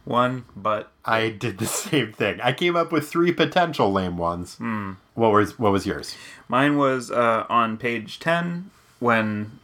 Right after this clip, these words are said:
Speaker 1: Doctor Strange, as you had mentioned previously, is lecturing Thor about that he has to stay on the path and he can't go ahead, and we all have to stay together.
Speaker 2: Mm-hmm.
Speaker 1: And basically gives him a giant lecture, and Thor, I would normally expect to be like, "Screw you,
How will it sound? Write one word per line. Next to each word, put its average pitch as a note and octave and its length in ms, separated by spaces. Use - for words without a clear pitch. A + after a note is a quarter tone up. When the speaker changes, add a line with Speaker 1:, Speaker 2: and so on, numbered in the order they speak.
Speaker 1:
Doctor A2+ 320
Strange, A2 440
as G#2+ 240
you G#2+ 120
had G#2 120
mentioned G#2+ 380
previously, A2 680
is A2 400
lecturing A2+ 560
Thor A2 320
about G#2 300
that - 180
he G#2+ 120
has G2+ 160
to C3 100
stay G#2+ 180
on A2+ 140
the F3 80
path A#2+ 360
and A#2+ 120
he A2 80
can't G#2 260
go C3 140
ahead, B2+ 420
and G#2 400
we G#2 140
all G2 160
have A#2 160
to G#2+ 100
stay C#3 160
together. A2 600
Speaker 2:
Mm-hmm. A2 380
Speaker 1:
And F#2+ 300
basically G2 560
gives G2+ 160
him G#2 80
a G#2 60
giant F3 280
lecture, C3+ 520
and G#2 380
Thor, A2 300
I G#2 180
would G#2+ 160
normally A2 320
expect - 340
to G#2 80
be G2+ 140
like, F#2 260
"Screw - 260
you, D#3+ 360